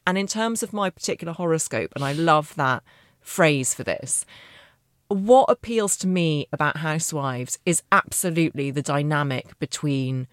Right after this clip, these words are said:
women and women of a certain age, where they are generally a, a, just a touch older than I am.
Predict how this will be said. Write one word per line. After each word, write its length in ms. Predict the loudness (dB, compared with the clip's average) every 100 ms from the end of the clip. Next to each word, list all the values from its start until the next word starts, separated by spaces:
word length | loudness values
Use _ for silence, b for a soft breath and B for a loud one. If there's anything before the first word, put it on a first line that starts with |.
| _ _ _ -2
women 520 | 0 2 0 -6 -10 B B B 0
and 220 | 2 4
women 300 | 4 4 4
of 340 | 4 4 2 -2 -2
a 100 | 0
certain 540 | 2 2 0 -2 -4 -2
age, 500 | 0 -2 -6 -10 -8
where 540 | 0 4 6 4 2 -2 b b b b
they 240 | 0 4 4
are 140 | 2
generally 960 | 2 4 6 6 4 2 0 0 -2 -6 _ _ _ 2
a, 220 | 4 4 0
a, 60 | 0
just 220 | 0 -2
a 60 | -4
touch 420 | -4 2 2 2 2
older 260 | 2 4 2
than 120 | 2
I 180 | 2 0
am. 340 | -2 -4 -6